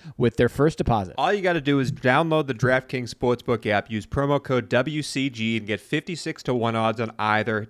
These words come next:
Speaker 2: team. Bet just five dollars and get two hundred and eighty in free bets if your team wins. That's promo code W C G at DraftKings Sportsbook, an official sports betting partner of Super Bowl fifty-six. You gotta be twenty-one years or older. Minimum age and location requirements vary by jurisdiction. See DraftKings dot com slash sportsbook for a full list of requirements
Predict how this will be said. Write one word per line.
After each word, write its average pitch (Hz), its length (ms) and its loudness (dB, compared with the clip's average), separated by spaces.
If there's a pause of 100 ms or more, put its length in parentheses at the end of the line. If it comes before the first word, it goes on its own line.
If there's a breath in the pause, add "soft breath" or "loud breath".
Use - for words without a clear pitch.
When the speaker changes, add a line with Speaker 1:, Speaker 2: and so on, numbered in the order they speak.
Speaker 2:
team. 104 320 -4
Bet 123 180 -2
just 123 220 -6
five 160 320 2
dollars 147 320 2
and 123 80 -6
get 110 160 -4
two 151 180 0
hundred 143 240 0
and 135 180 -6
eighty 135 460 2
in 113 140 -2
free 131 260 0
bets 117 320 0
if 110 100 -6
your 113 160 0
team 110 360 -4
wins. 107 260 -2
That's 110 180 -4
promo 156 400 -2
code 143 280 0
W 147 300 0
C 156 260 -2
G 127 240 -2
at 123 100 -4
DraftKings 120 580 0
Sportsbook, 117 540 0
an 113 80 -4
official 143 420 0
sports 127 360 -2
betting 120 260 -2
partner 113 400 0
of 95 80 -8
Super 131 320 -6
Bowl 110 260 2
fifty-six. 110 840 -4 (280 loud breath)
You 123 100 -6
gotta 135 120 2
be 127 120 -4
twenty-one 165 520 -2
years 143 240 0
or 139 160 2
older. 113 220 4
Minimum 139 380 0
age 135 240 0
and 127 100 -2
location 139 520 -2
requirements 127 580 -2
vary 113 300 2
by 113 160 0
jurisdiction. 104 760 -2
See 113 160 -6
DraftKings 131 600 -4
dot 135 240 -2
com 131 260 -4
slash 113 340 -2
sportsbook 143 520 -4
for 120 160 -2
a 104 40 -2
full 175 360 0
list - 140 -6
of 135 80 -4
requirements 113 640 -2